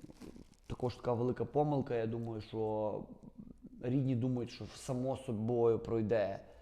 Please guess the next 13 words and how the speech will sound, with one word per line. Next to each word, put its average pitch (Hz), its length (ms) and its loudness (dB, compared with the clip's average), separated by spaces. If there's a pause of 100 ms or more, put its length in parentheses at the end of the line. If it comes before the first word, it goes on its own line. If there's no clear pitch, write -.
(460)
Вони 113 180 2
думають, 120 320 2
що 113 220 -4
не 127 180 0
потрібно, 120 400 4
наприклад, 110 360 0 (100)
лікуватися, 113 840 0
чи - 180 -6
вони 117 160 -2
думають, 113 340 0
що 110 140 -6 (100)
можна 117 400 -2
лягти 113 400 2